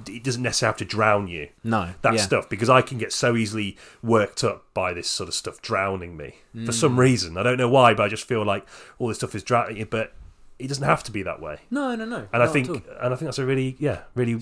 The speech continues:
Speaker 1: nice way of putting it through the lens of that film.
Speaker 2: Yeah, yeah, I just, I
Speaker 1: I've got a newfound appreciation for it.
Speaker 2: Oh, cool, I'm
Speaker 1: So,
Speaker 2: glad, because
Speaker 1: yeah.
Speaker 2: it, it's a lot of, it's the kind of film people watch once, and I feel like it really deserves a rewatch, 'cause it's all about just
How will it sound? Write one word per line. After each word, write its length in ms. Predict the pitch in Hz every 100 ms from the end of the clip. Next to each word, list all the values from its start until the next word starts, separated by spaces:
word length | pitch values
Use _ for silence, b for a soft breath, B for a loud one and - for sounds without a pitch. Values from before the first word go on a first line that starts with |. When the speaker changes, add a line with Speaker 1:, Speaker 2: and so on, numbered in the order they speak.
| 113
Speaker 1:
nice 220 | 117 110
way 80 | 117
of 80 | 110
putting 200 | - 104
it 140 | 87
through 240 | - 120 98
the 240 | 98 92 98
lens 300 | 107 95 92
of 100 | 90
that 160 | 98 -
film. 240 | 113 92 - -
Speaker 2:
Yeah, 340 | 226 208 170 123
yeah, 240 | 131 123
I 80 | 113
just, 240 | 107 -
I 100 | 104 110
Speaker 1:
I've 160 | -
got 120 | 180
a 20 | 175
newfound 340 | 190 - 185
appreciation 600 | 175 185 165 175 170 -
for 280 | 104 95 82
it. 100 | 78 -
Speaker 2:
Oh, 320 | 208 208 202 196
cool, 220 | 240 147
I'm 80 | 151
Speaker 1:
So, 60 |
Speaker 2:
glad, 280 | 190 175 131
because 380 | 143 151 110 -
Speaker 1:
yeah. 80 | 131
Speaker 2:
it, 80 | 104 - 151
it's 260 | 170 -
a 80 | 165
lot 160 | 170 160
of, 120 | 147
it's 160 | 151 147
the 160 | 156 151
kind 240 | - 170
of 60 | 151
film 320 | 151 135 123
people 260 | 123 120
watch 240 | 113 104 -
once, 460 | 113 - - - _
and 140 | 113 107
I 40 |
feel 240 | 107 113 104
like 220 | 101 90
it 160 | 107
really 300 | 107 104 98
deserves 480 | 95 101 98 95 92
a 20 |
rewatch, 560 | 95 101 98 101 - -
'cause 140 | 104
it's 180 | 107 113
all 300 | - 131 113
about 380 | 104 107 101 - _ b b b b _ _ -
just 300 | - 101 -